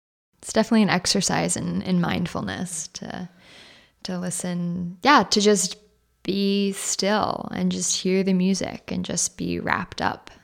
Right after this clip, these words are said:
in it and not let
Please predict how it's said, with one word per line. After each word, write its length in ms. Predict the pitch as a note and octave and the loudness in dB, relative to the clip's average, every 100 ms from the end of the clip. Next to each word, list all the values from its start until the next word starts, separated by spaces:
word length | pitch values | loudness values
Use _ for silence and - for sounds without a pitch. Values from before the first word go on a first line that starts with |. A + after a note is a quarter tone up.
| _ - | _ -6
in 160 | F3+ | -4
it 240 | F#3 - - | -4 -6 -8
and 240 | E3+ F3 E3+ | -6 -4 -2
not 420 | E3+ E3+ E3+ - - - - - - _ _ _ _ - | -2 0 0 -2 -8 -20 -20 -20 -20 _ _ _ _ -4
let 300 | F3 - | -2 -2